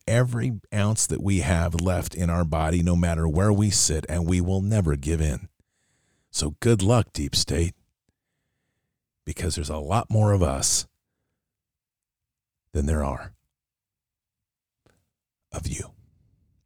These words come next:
Patriots, keep your head up and your eyes forward. Never bow to evil, never relent,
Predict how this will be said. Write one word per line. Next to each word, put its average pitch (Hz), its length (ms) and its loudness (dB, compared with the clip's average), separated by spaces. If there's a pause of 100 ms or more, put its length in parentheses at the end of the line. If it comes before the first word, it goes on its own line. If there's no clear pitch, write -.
(600)
Patriots, 101 420 4
keep - 160 4
your 101 100 8
head 107 120 8
up 101 120 4
and 92 80 4
your 92 100 6
eyes 92 200 2
forward. 78 340 0 (140)
Never 98 200 2
bow 95 220 4
to 95 160 0
evil, 98 380 2
never 98 260 4
relent, 90 460 2